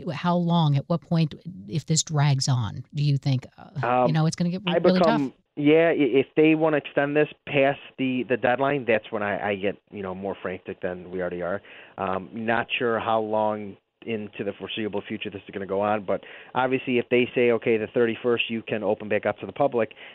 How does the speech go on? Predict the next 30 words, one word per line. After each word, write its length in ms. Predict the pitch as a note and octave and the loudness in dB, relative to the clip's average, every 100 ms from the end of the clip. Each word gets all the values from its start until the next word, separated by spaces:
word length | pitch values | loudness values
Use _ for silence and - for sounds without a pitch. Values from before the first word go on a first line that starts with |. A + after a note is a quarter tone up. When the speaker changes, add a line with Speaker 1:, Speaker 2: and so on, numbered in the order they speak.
| - | -4
Speaker 2:
I 80 | D#3 | 0
don't 160 | D#3 C#3+ | 2 0
envision 420 | C3 C3+ C3+ B2+ | 0 0 0 -2
people 460 | - C3 A#2+ A2+ - | -4 -2 2 2 0
running 460 | G#2+ A#2 A#2+ A2 A2 | -2 0 2 2 2
out 220 | G#2+ D#2+ | 0 -2
and, 180 | G2 - | -8 -8
and 180 | G2+ | -6
going 300 | G2 G2+ F#2+ | -2 -2 -2
right 180 | F#2 F2+ | -2 -4
to 80 | - | -4
restaurants. 500 | F2+ E2 - C#2+ - - | -6 -6 -6 -10 -12 -12
You 60 | F#2 | -8
know, 100 | F#2 | -6
they 100 | F#2+ - - - | -6 -8 -14 0
still 160 | B2+ | 2
might 200 | A#2 A2 | 2 0
be 140 | G#2+ G2+ | -2 -8
some 140 | G#2 | -8
skeptics 440 | - G2+ - G#2+ - | -2 -2 0 -4 -4
in 140 | G#2+ | -6
there. 160 | G#2+ A#2 - - - | -4 -6 -8 -20 -12
Um, 340 | - G2 G2 F#2 - | -2 0 0 -2 2
so, 200 | A#2 A#2 | 4 4
you 100 | B2+ | 2
know, 100 | A2+ | 0
we'll, 240 | A2+ A#2 | 2 0
we'll 160 | A2+ A2+ | 2 2
have 200 | B2 | 2
to 80 | - | 0